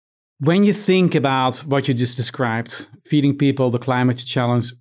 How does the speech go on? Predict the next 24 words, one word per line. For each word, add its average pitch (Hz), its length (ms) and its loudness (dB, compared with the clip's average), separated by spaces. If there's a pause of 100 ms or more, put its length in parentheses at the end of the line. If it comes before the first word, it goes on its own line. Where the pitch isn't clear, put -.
the 123 100 -2
land 120 220 2
problem, 123 400 0
and 120 140 2
the 113 40 0
four 120 520 -2 (400)
things 143 320 0
that 123 180 -2
you 127 100 0
shared 127 520 -4 (300)
about 123 340 -2
what 127 300 -2 (120)
to - 80 -6
get 117 260 -2
done, 135 380 0 (1300)
how 254 280 0
do 220 120 2
you 202 160 4
see 170 300 2
that 147 280 0
tied 139 320 0
to 143 280 -2
individual 127 640 0
consumers 120 840 -4